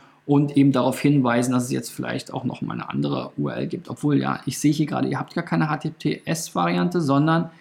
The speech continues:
das ist hier die Weiterleitung auf die U R L ohne Trailing Slash. Das ist natürlich auch so ein bisschen komisch, weil nach H T T P-Standard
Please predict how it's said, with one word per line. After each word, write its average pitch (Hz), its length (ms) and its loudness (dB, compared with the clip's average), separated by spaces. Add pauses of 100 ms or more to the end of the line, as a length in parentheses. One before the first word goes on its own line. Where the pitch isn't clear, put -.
(340)
das 143 240 0
ist 165 320 0
hier 165 260 4
die 147 160 4
Weiterleitung 156 680 2
auf 147 420 0 (640)
die 156 120 -2
U 156 160 4
R - 140 0
L 143 300 2
ohne 208 340 6
Trailing 151 480 4
Slash. 160 480 2
Das 135 140 -6
ist - 40 -6
natürlich 127 380 -2
auch 143 140 0
so - 100 -4
ein 131 80 2
bisschen 131 460 -2 (640)
komisch, 160 560 4
weil 127 240 4
nach 135 240 4
H 135 120 2
T 139 100 0
T 139 100 2
P-Standard 151 920 2